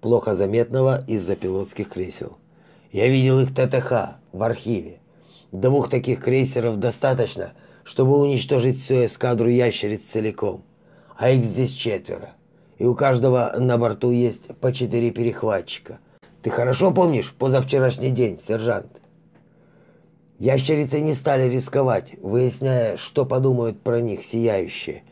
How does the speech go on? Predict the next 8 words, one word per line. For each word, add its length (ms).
увидев 500
возле 360
свежих 460
обломков 580
яхты 560
своей 500
пропавшей 600
девки, 420